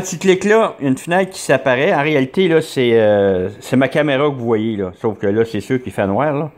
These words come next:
Fait que, borderez-vous pas de ça. Ça, c'est parce qu'elle se barre ici. Si tu veux l'inverser pour voir de l'autre côté, il y a un petit piton ici pour l'inverser l'image,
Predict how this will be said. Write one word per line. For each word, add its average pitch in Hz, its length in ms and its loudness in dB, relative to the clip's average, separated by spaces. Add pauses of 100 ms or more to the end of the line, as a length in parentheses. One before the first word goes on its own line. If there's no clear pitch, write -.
(680)
Fait 104 100 -2
que, 101 460 -2
borderez-vous 127 480 0
pas 135 160 0
de 185 140 0
ça. 175 260 0 (440)
Ça, 170 140 2
c'est 233 340 -2
parce - 160 -4
qu'elle 143 140 -2
se 131 40 -6
barre 156 200 2
ici. 143 180 -6 (120)
Si - 180 -16
tu 160 120 -8
veux 170 60 0
l'inverser 175 500 0
pour 170 120 -4
voir 156 240 2
de 139 60 0
l'autre 143 220 0
côté, 151 440 -2
il 202 100 -6
y 143 60 0
a 131 40 0
un 127 60 0
petit 131 200 -12
piton 175 340 -2
ici 165 220 -4
pour 131 120 -2
l'inverser 127 480 0
l'image, 127 520 -2